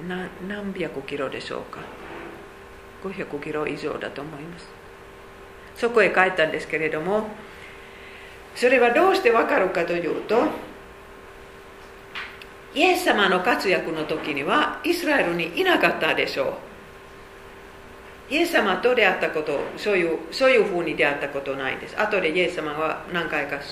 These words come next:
姿を現してくださったんですけど、でも、その、人間としての活躍の時には一回も会えませんでした。だから、その時はう-、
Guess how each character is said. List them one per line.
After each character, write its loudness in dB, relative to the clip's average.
姿 -4
を -8
現 2
し -8
て -6
く -6
だ 2
さ -2
っ -4
た -8
ん -8
で -8
す -12
け -8
ど、 -4
で -6
も、 -6
そ -4
の、 -4
人 0
間 2
と 2
し -6
て 2
の 0
活 0
躍 0
の -4
時 -6
に -10
は -4
一 -8
回 2
も -4
会 0
え -4
ま -8
せ -12
ん -14
で -14
し -16
た。 -4
だ -8
か 2
ら、 2
そ 2
の 2
時 -2
は 0
う-、 -2